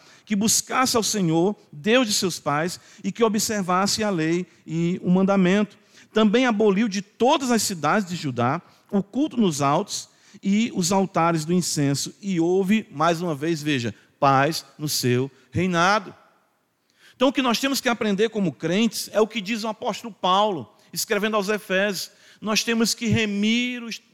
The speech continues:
tempo, porque os dias são o quê? Maus. E nos contextos e nos, nas circunstâncias em que o Senhor nos concede a paz, nós devemos crescer na nossa devoção a Deus.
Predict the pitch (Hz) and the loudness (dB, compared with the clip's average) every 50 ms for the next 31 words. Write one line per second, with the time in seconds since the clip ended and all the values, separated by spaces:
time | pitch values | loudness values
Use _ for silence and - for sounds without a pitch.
0 | - - _ - 214 208 220 226 214 - 226 - 233 214 - - 214 214 190 156 | -20 -10 _ 0 0 2 2 0 -2 -6 -8 -4 -4 -4 -2 0 0 0 0 0
1 | 151 190 226 214 - 226 220 220 196 - 220 208 180 127 104 - _ _ _ _ | -2 -4 -4 -2 -2 -4 -4 -6 -4 0 2 2 2 2 0 -6 _ _ _ _
2 | _ - 190 208 220 233 233 240 247 233 202 - - - - - _ _ _ _ | _ -8 -4 0 2 2 2 2 2 0 -2 -4 -6 -8 -10 -14 _ _ _ _
3 | _ _ _ - - 202 220 233 220 - - - 220 214 208 202 - 233 247 277 | _ _ _ -8 0 2 4 4 4 2 2 2 2 4 2 2 2 0 0 0
4 | 294 277 - - 190 156 143 143 185 214 220 214 - - - 214 208 202 185 - | 0 0 -4 -6 -8 -8 -6 -4 -4 -2 -2 -2 -4 -6 -10 -8 -8 -6 -6 -4
5 | - 269 269 - - 233 214 - - - - 220 247 285 269 - 208 165 - - | -4 -4 -4 -4 -2 -4 -2 -2 -4 -4 -2 -2 -2 -2 -2 -2 -4 -6 -8 -10
6 | - - - - 202 226 - 226 233 - - 220 202 214 240 247 220 - - 233 | -16 -18 -12 -8 -8 -8 -6 -6 -6 -6 -6 -4 -4 -4 -4 -4 -4 -6 -4 -4
7 | 214 190 - - 226 233 240 202 202 160 - - 175 196 220 247 214 - - - | -4 -4 -2 -2 -2 -2 0 0 -2 -2 0 0 0 0 0 0 -2 -4 -8 -12
8 | - - - - 180 220 226 202 226 202 220 247 247 220 - - - - 254 294 | -18 -14 -6 -2 0 0 2 2 0 2 2 4 4 2 0 -2 -4 -2 0 0
9 | 311 - - - - 233 269 320 330 269 220 208 180 - 196 160 160 147 147 147 | 0 0 0 0 0 2 2 2 0 -2 -2 -4 -4 -4 -2 -2 0 0 0 -2
10 | 139 - 147 147 139 120 110 104 - 95 - - - | -2 -2 -4 -4 -4 -4 -4 -6 -6 -10 -16 -20 -20